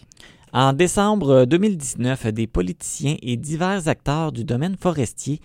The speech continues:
ont mis en place la cellule d'intervention sur la vitalité de l'industrie forestière dans le but de proposer des solutions permettant de soutenir ce secteur d'activité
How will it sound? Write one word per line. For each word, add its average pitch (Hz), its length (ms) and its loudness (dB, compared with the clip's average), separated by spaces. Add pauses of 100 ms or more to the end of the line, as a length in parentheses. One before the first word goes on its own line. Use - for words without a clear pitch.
(440)
ont 131 120 2
mis 165 180 -2
en 139 160 2
place 139 380 -2
la 107 240 2
cellule 160 400 0
d'intervention 139 720 0
sur 127 160 -6
la 107 120 2
vitalité 156 500 -2
de 147 100 -2
l'industrie 151 480 -4
forestière 135 680 -2 (640)
dans 165 180 4
le 170 60 2
but 175 260 0
de 143 220 6
proposer 131 600 0
des 117 140 0
solutions 127 640 0
permettant 135 560 2
de 123 180 0
soutenir 170 500 -4
ce - 120 -4
secteur 117 400 0
d'activité 139 760 -2